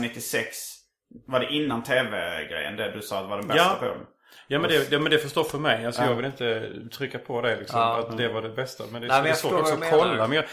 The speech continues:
Speaker 2: jag menar nog, eh, att, att därifrån fick vi med oss någonting som sen var både, liksom, eh, diamant och, eh, kalkon in i T V, liksom. Att, eh,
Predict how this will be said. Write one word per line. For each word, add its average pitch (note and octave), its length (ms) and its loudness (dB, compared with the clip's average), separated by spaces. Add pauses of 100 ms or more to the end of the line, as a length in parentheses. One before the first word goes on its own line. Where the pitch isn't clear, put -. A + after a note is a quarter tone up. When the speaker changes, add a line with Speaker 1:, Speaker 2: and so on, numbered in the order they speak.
Speaker 2:
jag E3 140 0
menar F3 200 2
nog, C#3+ 320 -2
eh, B2+ 180 4 (420)
att, - 140 -16
att - 160 -4 (300)
därifrån D3 540 2
fick - 260 -10
vi C#3+ 60 -2
med C3+ 240 2
oss - 140 -6
någonting B2 320 -4
som A#2 180 -12
sen A2 320 -8
var A2+ 220 -2
både, A2 360 -2
liksom, G#2 400 -10
eh, G#2 240 -10 (580)
diamant A#2 520 -4
och, - 420 -12
eh, A#2 180 -8
kalkon A2+ 640 -6
in B2 160 -8
i A2 60 -12
T C3+ 220 -4
V, C#3+ 160 -8
liksom. A2 280 -14
Att, A2+ 240 -12
eh, A#2 240 -4